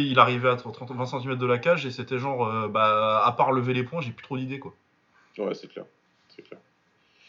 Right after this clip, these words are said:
Speaker 2: C'est clair, donc c'était super impressionnant, et Ousmane, c'est super, euh, et, euh, Edouard, c'est super impressionnant ce qu'il a fait, et, euh, y a pas, voilà, c'est, euh, je pense que tout le monde était sur la même longueur d'onde, euh, après le combat, y a, tu, tu blâmes rien du tout, tu blâmes personne, t'es juste, euh,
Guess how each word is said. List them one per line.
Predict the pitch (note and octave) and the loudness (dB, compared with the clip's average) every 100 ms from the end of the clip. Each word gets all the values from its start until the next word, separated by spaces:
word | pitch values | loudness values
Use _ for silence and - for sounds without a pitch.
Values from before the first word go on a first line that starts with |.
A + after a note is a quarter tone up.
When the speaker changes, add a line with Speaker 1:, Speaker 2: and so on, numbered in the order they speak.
| - - - _ - | -20 -20 -20 _ -12
Speaker 2:
C'est | - | -8
clair, | - F#2+ - | -4 -4 -6
donc | - | -10
c'était | - G#2 G#2 | -8 -8 -8
super | - - C3 | -6 -4 -2
impressionnant, | B2 A2 G#2+ G2+ B2 A#2 | -4 -8 -8 -8 -6 -6
et | F#2 | -8
Ousmane, | - A2+ G#2+ | -12 -14 -14
c'est | - - | -14 -20
super, | - G2 F#2+ G2 | -20 -14 -12 -10
euh, | F#2+ E2 D#2+ - - | -8 -8 -10 -16 -16
et, | - E2+ | -10 -8
euh, | - - | -8 -10
Edouard, | F2+ G2 G#2 | -4 -2 -4
c'est | - | -8
super | - - F2 | -14 -10 -10
impressionnant | F2 - - E2 | -10 -16 -14 -14
ce | - | -14
qu'il | - F2 | -8 -8
a | |
fait, | - F#2+ G2 | -4 -4 -2
et, | - | -4
euh, | C2 - _ _ - - _ - | -10 -14 _ _ -20 -20 _ -2
y | G#2 | -2
a | |
pas, | G2+ A#2+ | 0 0
voilà, | A#2 F#2+ - _ | 0 -2 -6 _
c'est, | - G2+ | -18 -14
euh, | F2+ F2 E2+ | -12 -12 -14
je | - | -12
pense | B2+ | -12
que | - | -12
tout | A2+ | -10
le | C#3+ | -6
monde | C#3 | -6
était | A2+ | -6
sur | G#2 G#2 | -8 -8
la | A2+ | -6
même | |
longueur | A2 G#2 G2+ | -6 -6 -6
d'onde, | G#2+ F#2+ | -8 -8
euh, | E2+ D#2 D2 - | -8 -10 -14 -18
après | D#2+ - | -14 -10
le | - | -10
combat, | - F#2 G2 | -8 -6 -4
y | E2 | -6
a, | C#2+ D2+ D#2 | -10 -14 -18
tu, | - E2+ D#2+ | -18 -18 -16
tu | - | -10
blâmes | F#2+ G2 G2 | -4 -4 -2
rien | G2 | -4
du | G#2+ G2+ | -6 -8
tout, | A2+ | -12
tu | - - | -12 -14
blâmes | G2 | -16
personne, | - - G#2+ - - - - | -16 -8 -6 -6 -10 -10 -6
t'es | |
juste, | G2 A2 A2+ G#2+ | -4 -4 -6 -4
euh, | F#2 F2 | -4 -6